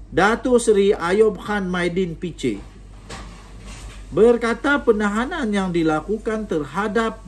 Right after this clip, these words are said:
pemimpin berkenaan, iaitu Sanusi yang celupar itu,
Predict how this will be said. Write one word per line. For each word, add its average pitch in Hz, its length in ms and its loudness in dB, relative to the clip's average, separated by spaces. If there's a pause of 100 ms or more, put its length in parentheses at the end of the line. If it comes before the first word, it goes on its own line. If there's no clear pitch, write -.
(760)
pemimpin 208 640 4
berkenaan, 143 800 -4
iaitu 170 480 0
Sanusi 190 640 -4
yang 147 240 -6
celupar 147 560 -2
itu, 113 320 -4